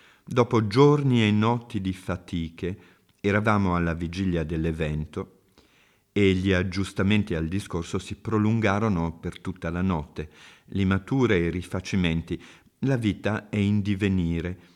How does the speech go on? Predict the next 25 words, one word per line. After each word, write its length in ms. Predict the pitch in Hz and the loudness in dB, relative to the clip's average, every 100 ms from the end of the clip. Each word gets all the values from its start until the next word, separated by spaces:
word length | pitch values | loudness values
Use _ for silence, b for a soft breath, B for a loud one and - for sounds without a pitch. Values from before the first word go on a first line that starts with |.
| b b | b b
e 80 | 104 | -4
qualcosa 500 | 123 117 147 123 117 | -2 0 2 2 2
di 140 | 107 | 0
scritto 600 | 107 - 120 113 - 95 | -4 -6 -4 -4 -4 -4
appena 420 | 85 - 113 98 | -4 -2 0 0
due 200 | 92 95 | 0 0
ore 240 | 98 107 107 | 2 0 -2
prima 340 | 107 107 131 | -2 -2 -2
può 140 | 135 98 | -2 -4
essere 280 | 101 113 95 | -2 -2 -2
improvvisamente 840 | 92 110 107 113 123 139 143 107 | -2 -2 -2 0 0 0 0 -2
obsoleto. 800 | 92 - 107 90 76 73 87 85 B B B B B B | -4 -4 -2 -2 -2 -4 -8 -10 B B B B B B
Marina, 480 | - 127 117 95 92 | 0 4 4 4 0
per 260 | - 117 | -2 0
essere 320 | 117 117 113 110 | 0 0 0 0
più 160 | 113 | -2
fresca 640 | 107 87 82 - - 85 - | -4 -4 -6 -6 -6 -6 -6
e 140 | 104 | -6
poter 420 | 107 101 104 98 | -6 -4 0 0
dare 320 | 101 98 92 | 0 0 0
il 140 | 92 90 | 0 2
meglio 320 | 98 95 85 | 2 2 0
l'indomani, 680 | 85 87 87 104 87 90 98 | 0 0 0 0 0 -2 -4
si 220 | - 90 | -6 -8
congedò 800 | - 95 90 104 87 78 - | -4 -2 0 -2 -2 -8 -12